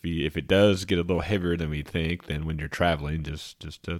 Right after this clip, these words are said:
take it easy. It won't last very long. And the good news is the wind will be so strong that it will whisk it away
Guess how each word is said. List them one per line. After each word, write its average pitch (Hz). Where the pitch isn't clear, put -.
take 120
it 165
easy. 104
It 85
won't 87
last 95
very 101
long. 87
And 80
the -
good 101
news 90
is 87
the 71
wind 151
will 123
be 85
so -
strong 80
that 76
it 80
will 76
whisk 120
it 117
away 98